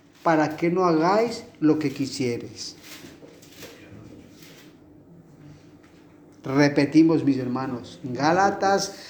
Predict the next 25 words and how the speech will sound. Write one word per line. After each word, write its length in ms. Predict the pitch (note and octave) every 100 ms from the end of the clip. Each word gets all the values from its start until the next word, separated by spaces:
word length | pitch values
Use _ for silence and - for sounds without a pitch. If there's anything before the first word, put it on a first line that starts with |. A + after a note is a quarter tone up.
| - -
cinco 720 | - - G3+ B3 A#3+ B3 A#3+
dieciséis, 920 | G#3 F3 D#3+ D3 G3 A3+ F#3+ C#3 - - - -
"Digo 400 | C#3+ E3+ F#3+ G#3+
pues, 240 | G3+ G#3 F#3+
andad 320 | F#3 F#3 G3+
en 80 | G3
el 140 | G3
espíritu, 480 | F#3+ - G3+ G3+ G#3+
no 80 | G3
satisfagáis 880 | F#3+ G3 F3+ - E3 D#3+ F#3+ G3
los 180 | G3+ F3+
deseos 420 | D#3+ D#3+ F3 F#3+
de 140 | E3+ F#3+
la 260 | E3 D3+
carne, 840 | - G#3+ B3 B3 A#3+ A3 D3 - - - -
porque 280 | E3+ -
el 100 | G3
deseo 320 | F3+ F#3 G3+ A3
de 120 | A#3+
la 140 | A3
carne 340 | - A3 A#3 A#3
es 140 | -
contra 720 | - - B3+ D4+ C#4+ D4 C#4+
el 80 | B3+
espíritu, 960 | G#3 - - D4 D#4 - C#4+ D#4+ D#4+